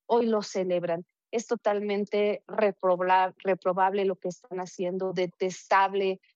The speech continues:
por la gana-, por los derechos ganados por nosotras las mujeres. Pero desde acá decimos que vivan nuestros pueblos originarios, que vivan los pueblos indígenas y que vivan los derechos de las mujeres ganadas en esta ciudad.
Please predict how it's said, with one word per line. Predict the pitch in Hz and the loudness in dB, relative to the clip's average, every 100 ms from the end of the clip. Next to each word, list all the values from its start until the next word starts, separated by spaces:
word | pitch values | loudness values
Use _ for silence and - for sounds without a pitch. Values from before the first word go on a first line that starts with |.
| _ | _
por | - 180 | -4 0
la | 180 180 | 2 4
gana-, | 180 185 185 180 | 2 0 -2 -4
por | - 180 | -4 -2
los | 180 180 | 0 0
derechos | 185 196 190 214 202 | 0 0 -2 -4 -4
ganados | 185 180 180 185 | -2 -2 -2 -4
por | - 180 | -4 -6
nosotras | 175 - 180 185 180 | -6 -6 -6 -2 -2
las | 170 170 | -2 -4
mujeres. | 175 - 185 185 185 - - _ _ _ _ | -12 -6 -2 0 -2 -6 -18 _ _ _ _
Pero | 214 202 196 190 190 | 0 4 4 4 4
desde | 190 190 | 2 2
acá | 196 - 226 | 0 2 2
decimos | 226 226 220 220 226 | 2 -2 -4 -4 -4
que | - 196 | 0 0
vivan | 202 220 247 | 2 0 0
nuestros | 220 - 196 | -2 -4 -6
pueblos | - 202 190 190 - | -4 -4 -2 -4 -6
originarios, | 185 185 - 180 175 175 185 185 - _ _ _ | -8 -8 -8 -8 -4 -2 -4 -6 -12 _ _ _
que | 214 214 | 2 4
vivan | 254 277 311 247 | 4 4 2 0
los | 214 - | -4 -2
pueblos | 214 208 202 - | 0 0 -2 -4
indígenas | 180 185 196 220 214 233 | -4 -4 -4 -4 -4 -2
y | 233 | 0
que | 226 208 | 2 2
vivan | 240 269 285 | 2 2 0
los | 226 190 | -2 -2
derechos | 190 190 - 190 185 - _ _ | -2 -2 -4 -6 -6 -10 _ _
de | 196 | -4
las | 190 185 185 | -2 -2 -4
mujeres | 185 - 185 185 | -6 -2 -2 0
ganadas | 175 170 165 170 175 - | -2 -2 -2 -2 -4 -6
en | 160 | -8
esta | 160 - | -8 -8
ciudad. | 151 - 139 120 | -10 -8 -8 -8